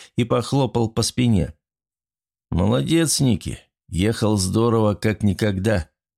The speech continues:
Да ещё на таком тяжёлом кольце. За последние пять этапов приходишь вторым уже третий раз". Он улыбнулся.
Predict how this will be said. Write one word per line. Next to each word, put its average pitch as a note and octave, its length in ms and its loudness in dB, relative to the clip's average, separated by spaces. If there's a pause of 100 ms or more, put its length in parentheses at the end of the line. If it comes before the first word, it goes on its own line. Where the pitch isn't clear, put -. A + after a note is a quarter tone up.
(300)
Да F#2 80 0
ещё G2+ 440 2
на G#2 120 2
таком G2+ 380 0
тяжёлом G#2 460 2
кольце. F#2+ 520 -2 (640)
За E2+ 140 0
последние A2 640 2
пять G#2+ 300 0
этапов G#2+ 520 0
приходишь G#2 520 0
вторым A2 440 0
уже G#2+ 180 0
третий A2+ 400 0
раз". A#2+ 400 -2 (380)
Он D#2+ 220 0
улыбнулся. D#2+ 760 0